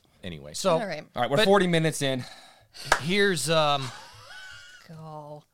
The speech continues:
Speaker 1: It's all right. <laughs> But here's the, here's the, here's an observation for me is the, so after the Zoobs won the game, they storm the field.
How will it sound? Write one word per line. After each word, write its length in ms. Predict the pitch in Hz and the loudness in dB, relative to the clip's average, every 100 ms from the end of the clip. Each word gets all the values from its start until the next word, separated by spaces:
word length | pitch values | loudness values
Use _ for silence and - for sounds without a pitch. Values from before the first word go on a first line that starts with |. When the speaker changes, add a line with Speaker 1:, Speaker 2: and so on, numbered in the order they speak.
| _ _ | _ _
Speaker 1:
It's 100 | - | -10
all 100 | 392 | -4
right. 200 | 214 165 - - - | -2 -4 -10 -20 -12
<laughs> 100 | - - - _ _ - - | -10 -10 -18 _ _ -20 -8
But 120 | - 247 | 0 2
here's 200 | 339 254 | 2 0
the, 120 | - - - | -8 -12 -12
here's 360 | 165 170 320 | -6 -4 -4
the, 80 | 359 | -6
here's 560 | - 147 233 170 - - _ _ _ - | -8 -6 -4 -6 -10 -16 _ _ _ -4
an 100 | 180 | 0
observation 600 | 180 139 135 180 - 139 | 0 -2 0 0 0 -6
for 140 | - | -8
me 380 | 117 139 104 110 _ _ _ _ _ _ _ _ _ _ _ _ _ | -2 -2 -2 -8 _ _ _ _ _ _ _ _ _ _ _ _ _
is 580 | 160 160 151 135 120 - _ _ _ _ _ _ _ _ _ - | 0 2 2 0 -6 -8 _ _ _ _ _ _ _ _ _ -18
the, 320 | 117 156 170 | -6 -4 -2
so 260 | - 170 | 2 2
after 240 | 180 202 196 | 4 0 0
the 80 | 151 | -6
Zoobs 380 | 113 170 143 | 0 0 0
won 220 | 127 170 160 | 0 0 0
the 80 | |
game, 360 | 127 113 107 110 _ _ _ _ _ _ _ _ - | -2 -2 -2 -6 _ _ _ _ _ _ _ _ -4
they 80 | 139 | -2
storm 440 | - 180 180 175 | 0 2 2 2
the 80 | 160 | -2
field. 540 | - 135 127 123 120 | -4 0 0 0 -6